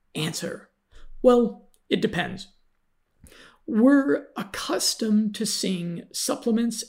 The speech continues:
and medicine sold on pharmacy store shelves as capsules and pills, but that's not always the best way to consume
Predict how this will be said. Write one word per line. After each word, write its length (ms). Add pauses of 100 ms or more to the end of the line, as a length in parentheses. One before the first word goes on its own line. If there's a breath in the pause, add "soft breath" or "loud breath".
and 160
medicine 480
sold 400 (120)
on 380
pharmacy 460
store 360
shelves 520 (420 loud breath)
as 140
capsules 640 (160)
and 440
pills, 680 (400 soft breath)
but 120
that's 260
not 420
always 600
the 260 (100)
best 380
way 300
to 460
consume 640